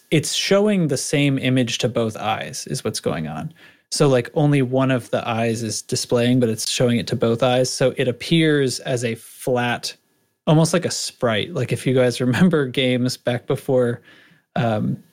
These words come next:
objects had three D models, they were called sprites, and it was, like, a flat thing that would always face you.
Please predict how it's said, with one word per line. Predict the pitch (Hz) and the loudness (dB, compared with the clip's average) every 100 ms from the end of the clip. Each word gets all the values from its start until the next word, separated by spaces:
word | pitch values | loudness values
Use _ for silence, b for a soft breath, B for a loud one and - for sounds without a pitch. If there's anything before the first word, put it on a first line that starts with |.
| - | -4
objects | 143 120 117 127 127 | 0 2 2 0 0
had | - 117 | 0 -2
three | - 131 | 0 0
D | 123 | 0
models, | 117 113 143 160 151 - - B B B B B - | 0 0 0 0 -2 -8 -16 B B B B B -2
they | 123 | 2
were | 120 | 2
called | 117 110 107 | 2 -2 -2
sprites, | - 135 165 - | 0 0 0 -2
and | 131 | 0
it | 117 | 0
was, | 120 | 0
like, | 127 110 | 0 -2
a | - | -2
flat | - 120 - | 0 0 0
thing | 135 127 | 0 2
that | 127 | 2
would | 127 | 0
always | 120 117 117 | 0 -2 -2
face | - 117 - | 0 0 0
you. | 160 | 0